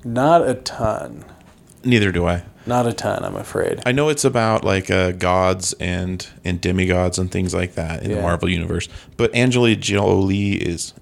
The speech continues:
Speaker 2: I think I said that really too fast. Angelina Jolie is in talks to play somebody in an Eternals movie, so I thought,
Speaker 1: Hmm.
Speaker 2: thought
Speaker 1: I,
Speaker 2: I'd bring it up, but if
Speaker 1: I
Speaker 2: neither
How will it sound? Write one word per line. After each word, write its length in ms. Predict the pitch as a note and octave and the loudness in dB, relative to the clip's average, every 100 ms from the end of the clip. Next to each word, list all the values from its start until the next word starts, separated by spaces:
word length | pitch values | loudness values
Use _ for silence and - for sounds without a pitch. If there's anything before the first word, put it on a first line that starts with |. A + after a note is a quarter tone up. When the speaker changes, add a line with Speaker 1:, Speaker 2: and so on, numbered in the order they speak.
| - - - | -20 -20 -8
Speaker 2:
I 120 | F2+ | -6
think 200 | - G#2+ | -4 -4
I 60 | F#2 | -2
said 280 | - F#2+ F2 | -2 -4 -4
that 260 | F2+ - - - | -4 -6 -18 -4
really 240 | G2+ F#2 | 0 2
too 180 | F#2+ G2+ | 0 -4
fast. 320 | F#2+ - - - - - - | -2 -4 -4 -10 -14 -10 -2
Angelina 540 | A#2+ D3 D3+ C3+ B2 | 0 2 2 4 2
Jolie 640 | G2+ G#2+ G2+ G2+ A2 F#2 F2+ - - - | 2 2 2 4 2 2 -4 -14 -20 -10
is 160 | F#2 F#2+ | -4 -2
in 120 | F#2 | 0
talks 320 | F#2+ F#2 - | 0 0 -2
to 120 | - | -6
play 260 | - F#2 F#2 | -4 0 0
somebody 600 | - A2 C3 A#2+ A2 G#2+ | 0 -2 0 2 0 0
in 140 | G2 | -2
an 140 | F#2+ F#2 | -2 -4
Eternals 480 | - A#2 A2+ F#2 | -4 -2 0 -2
movie, 240 | E2+ D#2 G#1+ | -4 -6 -4
so 200 | - - | -4 -4
I 100 | - | -2
thought, 260 | - D#2+ | 0 0
Speaker 1:
Hmm. 840 | - - - - - - - - - C#3+ | -4 -20 -20 -20 -20 -18 -14 -12 -2 2
Speaker 2:
thought 80 | B3+ | 2
Speaker 1:
I, 20 | |
Speaker 2:
I'd 80 | D3+ | 2
bring 180 | D#3+ C#3+ | 2 2
it 80 | D3+ | 0
up, 120 | C3+ | 2
but 100 | C#3 | 2
if 40 | |
Speaker 1:
I 60 | D3+ | 2
Speaker 2:
neither 220 | D#3+ G3 | 2 2